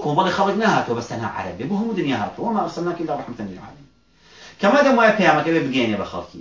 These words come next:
پەیامی ئەم ئیسلامی تەبعی وایە ئەم ئیسلامە. ئەم ئیسلامە هەموو کەس تایە بانخوازە. نەک وەکو ئێستا کۆمەڵێک بۆ بانخواز، ئیلا ئەبێ ئەوانە پیشیان بانخوازیە. کابرای چایچی، مامۆستا، مامۆستای جامیعە، فەڕاشێک، یعنی، ڕۆژنامەنووسێک، هەر کەسێک بێ،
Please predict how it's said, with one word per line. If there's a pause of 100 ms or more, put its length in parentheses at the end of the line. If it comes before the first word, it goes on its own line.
پەیامی
ئەم
ئیسلامی
تەبعی
وایە
ئەم
ئیسلامە. (1400)
ئەم
ئیسلامە (100)
هەموو
کەس
تایە
بانخوازە. (100)
نەک
وەکو
ئێستا (100)
کۆمەڵێک (240)
بۆ (160)
بانخواز،
ئیلا
ئەبێ
ئەوانە
پیشیان
بانخوازیە. (520)
کابرای
چایچی، (140)
مامۆستا،
مامۆستای
جامیعە، (100)
فەڕاشێک، (500)
یعنی،
ڕۆژنامەنووسێک،
هەر
کەسێک
بێ،